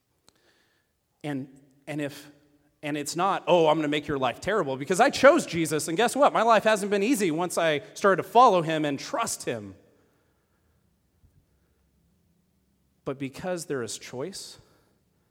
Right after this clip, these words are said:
there is sin. And because there is sin, this world is not perfect. It is not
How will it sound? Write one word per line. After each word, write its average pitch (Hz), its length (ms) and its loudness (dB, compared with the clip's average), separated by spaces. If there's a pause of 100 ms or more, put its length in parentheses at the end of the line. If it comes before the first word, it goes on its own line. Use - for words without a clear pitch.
there 110 160 -14
is 95 80 -14
sin. 95 380 -14 (1200)
And 107 80 -20
because 135 320 -14
there 139 160 -10
is 120 80 -10
sin, 101 420 -12
this 92 180 -18
world 101 220 -16
is 92 100 -20
not 95 380 -16 (260)
perfect. - 580 -20 (1000)
It 107 80 -14
is 101 140 -16
not 107 240 -18